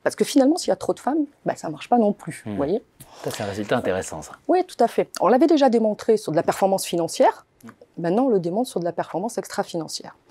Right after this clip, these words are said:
Speaker 1: Ensuite, l'étude montre que pour un accroissement de plus huit pour cent du pourcentage de salariés dans ces comités, notamment le conseil d'administration, eh ben, l'effet, euh, sur l'indice moyen de la performance extra-financière est de plus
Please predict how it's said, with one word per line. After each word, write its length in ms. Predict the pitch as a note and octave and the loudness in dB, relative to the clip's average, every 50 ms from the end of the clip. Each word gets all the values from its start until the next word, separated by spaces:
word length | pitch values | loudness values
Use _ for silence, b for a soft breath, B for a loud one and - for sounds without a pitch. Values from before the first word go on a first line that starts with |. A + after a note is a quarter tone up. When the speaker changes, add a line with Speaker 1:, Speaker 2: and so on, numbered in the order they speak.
| B B B B B B B B B B B | B B B B B B B B B B B
Speaker 1:
Ensuite, 300 | E3+ F3 - F4+ G4 - | 0 2 4 4 4 4
l'étude 340 | - E4 - - D#4 C4+ G#3 | 4 2 4 4 4 6 6
montre 400 | G#3 B3 E4+ G#4 - - - - | 6 4 4 2 0 -6 -14 -2
que 300 | - A#3+ C4 D4+ F#4 G4+ - - _ | 2 4 4 4 4 0 -4 -8 _
pour 160 | - G3+ F3+ F#3+ | -2 0 2 4
un 140 | F3+ G#3+ | 4 4
accroissement 680 | C4 C#4+ C#4 - - B3+ A#3+ - - A#3 G#3+ G#3 G3 F3+ | 4 2 2 2 0 0 0 0 0 0 0 0 0 -2
de 300 | D3+ D3 D3+ C#3 C3 - - | -2 -2 -4 -4 -4 -8 -6
plus 200 | - - G#3+ - - | -4 -2 -2 0 0
huit 180 | A3+ A#3 D#4+ - | 0 -2 -2 -2
pour 240 | - A#3+ A#3 - | -2 -4 -2 -2
cent 200 | - - A3+ G#3+ | 0 -2 0 0
du 120 | F#3+ E3 D3+ | 0 -2 -4
pourcentage 880 | _ - D4 B3 - - B3+ G#3+ G#3 - A3 G#3 G3+ F3 D3 C3+ C#3 B2 | _ -2 -2 -2 -2 -2 -4 -4 -4 -2 0 0 0 0 -2 -4 -8 -6
de 260 | C#3 C#3 C3 D#3 C#3+ | -6 -4 -2 -2 -2
salariés 640 | C3 - - - B3+ B3 B3+ - - G3 F3 E3 D3 | -2 0 2 4 4 4 4 2 2 2 2 0 -2
dans 240 | C3+ E3 C#4 D#4+ - | 0 0 0 0 0
ces 180 | - - - - | -4 -12 -12 -12
comités, 420 | - - - D3+ E3 - E4 G#4+ - - - _ _ - | -8 -6 -4 -4 -2 2 4 4 4 2 0 _ _ -10
notamment 280 | D3+ - D3+ D#3+ F3 | -4 -2 -2 0 -2
le 60 | E3 | -2
conseil 300 | - - C#3+ - - C#3 | -4 -8 -10 -6 -4 -4
d'administration, 720 | C#3+ C#3+ C3 C#3+ C#3+ C#3 - - D3+ - - - A#3 E4 - B B B B B B B | -2 -2 0 -2 -2 -4 -4 -6 -8 -6 -4 -2 -4 -4 -4 B B B B B B B
eh 80 | B D#3+ | B 0
ben, 140 | D3 D3+ D#3 | 2 2 4
l'effet, 580 | E3 G3 C#4 E4+ - - - - A#3+ G#3 F#3 - - - - | 4 6 4 4 4 2 2 4 4 4 4 0 -4 -6 -4
euh, 120 | - - | -4 -4
sur 280 | - - - - - F3 | -4 -6 -8 -6 0 4
l'indice 440 | A3+ D4+ E4+ D4+ C4 D4 C#4 - - | 6 6 8 8 6 6 4 4 2
moyen 300 | A#3+ A3+ G#3+ G3+ G3+ F#3 | 2 2 2 2 0 0
de 60 | E3+ | -2
la 80 | E3 D#3+ | -2 -2
performance 480 | - G#3+ - - F#3+ F#3+ F#3+ F#3 - | -2 -4 -4 -2 -4 -2 -2 -4 -4
extra-financière 720 | F3 - - - F#3 E3 - - F3 E3+ D#3+ - - C#4+ C#4 | -8 -10 -8 -10 -10 -8 -6 -6 -6 -6 -4 -4 -4 -2 -2
est 60 | G3 | -2
de 100 | D#3+ F3+ | -2 -4
plus 360 | F3+ - - C4 D4+ - - | -2 2 4 4 4 2 0